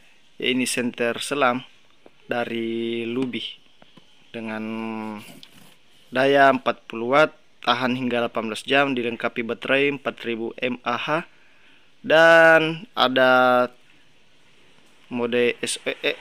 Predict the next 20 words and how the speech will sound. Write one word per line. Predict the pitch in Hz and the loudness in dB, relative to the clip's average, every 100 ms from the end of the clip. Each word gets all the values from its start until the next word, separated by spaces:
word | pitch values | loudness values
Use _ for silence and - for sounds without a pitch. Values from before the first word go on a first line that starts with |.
| - | -4
S | 143 - | -4 -2
O | 139 127 | -6 -4
S | 151 - - - - - | -2 -2 -6 -10 -18 -8
dan | 131 131 131 131 | -2 0 -2 -8
di-, | 127 123 - | -10 -10 -10
bisa | 135 123 127 123 123 - _ 135 | -8 -4 0 0 -2 -12 _ -10
dimmer. | 127 123 117 - - _ - - _ _ | -6 -6 -8 -12 -20 _ -20 -20 _ _
Oke, | 127 123 170 175 - _ - | -14 -4 -4 -4 -16 _ -8
untuk | 147 175 | -4 2
kedalaman | 170 156 156 151 147 | 6 6 8 6 2
sendiri | 147 143 147 165 151 | 2 4 6 6 4
dapat | 123 135 - | 4 2 2
mampu | 139 135 147 | -2 -2 -4
bertahan | 131 139 127 127 131 123 | -6 0 2 2 0 -2
pada | 120 120 | -2 -2
kedalaman | - 117 117 120 120 113 | -2 -4 -2 -2 -4 -4
sampai | 123 113 127 127 | -6 -4 -4 -4
dua | 127 120 113 117 | -4 -4 -4 -8
puluh | - 123 120 120 | -10 -8 -6 -6
meter. | 131 139 123 | -4 -4 -6